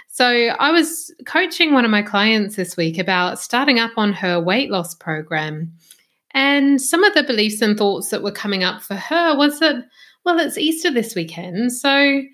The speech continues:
I just want to eat chocolate, and maybe I should just start next week." You know, so she was saying, "Oh, my husband, he's gonna buy me a really nice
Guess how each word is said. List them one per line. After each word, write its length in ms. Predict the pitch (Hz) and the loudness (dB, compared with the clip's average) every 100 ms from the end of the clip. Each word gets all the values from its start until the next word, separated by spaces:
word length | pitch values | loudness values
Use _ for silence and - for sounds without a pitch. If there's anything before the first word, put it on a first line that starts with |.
| _ _ _ | _ _ _
I 100 | 311 | -4
just 220 | 320 320 330 | -2 -2 0
want 140 | 302 | 0
to 40 | |
eat 160 | 254 262 | -2 -4
chocolate, 720 | - 277 - 254 165 - - - | -4 -4 -2 -2 -2 -6 -10 -6
and 640 | 220 240 240 247 247 233 | -2 2 2 2 2 0
maybe 300 | 240 269 302 | 0 2 0
I 100 | 311 | 0
should 160 | 294 262 | -4 -4
just 200 | 262 - | -6 -4
start 340 | 240 233 220 | 0 0 0
next 360 | 208 - - - | -2 -4 -8 -4
week." 520 | 254 214 90 - - _ _ _ _ _ _ | -2 -2 -6 -14 -20 _ _ _ _ _ _
You 100 | - | -2
know, 200 | 254 254 | 2 2
so 300 | 247 233 - | 0 -4 -6
she 140 | 220 247 | -4 -4
was 80 | 233 | -4
saying, 220 | 269 269 | -2 0
"Oh, 120 | 262 | 0
my 140 | 247 | -2
husband, 480 | 240 277 277 269 254 | -4 -6 -4 -4 -4
he's 140 | 247 220 | -4 -6
gonna 160 | 233 | -6
buy 200 | 220 226 | -4 -4
me 140 | 226 214 | -2 -2
a 60 | |
really 220 | 226 233 | -2 -2
nice 300 | 220 208 196 | -2 -2 -4